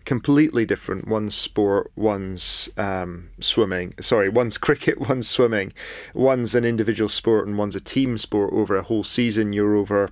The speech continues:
like, a two-hour event, and yet the preparation to be able to deliver that performance seems so similar. And, and certainly the things that I've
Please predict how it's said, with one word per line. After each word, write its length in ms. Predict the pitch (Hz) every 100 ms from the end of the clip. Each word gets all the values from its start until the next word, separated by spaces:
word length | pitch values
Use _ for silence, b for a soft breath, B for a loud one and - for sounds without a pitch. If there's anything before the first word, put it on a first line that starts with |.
| -
like, 200 | - 92
a 60 | 90
two-hour 640 | - 110 101 98 90 87 -
event, 520 | 95 120 113 95 -
and 260 | 107 107
yet 480 | 123 139 101 - - B B B B
the 80 | -
preparation 760 | - 127 - 117 113 - 101
to 80 | 95
be 80 | 110
able 140 | 98
to 120 | - 90
deliver 400 | 107 107 110 104
that 240 | 98 -
performance 520 | - - 101 92 -
seems 380 | - 104 98 92
so 220 | - 101
similar. 480 | - - 107 98 95
And, 180 | 95 -
and 160 | 110
certainly 280 | - 127 101
the 80 | 98
things 300 | - 113 95
that 100 | 92
I've 240 | 104 98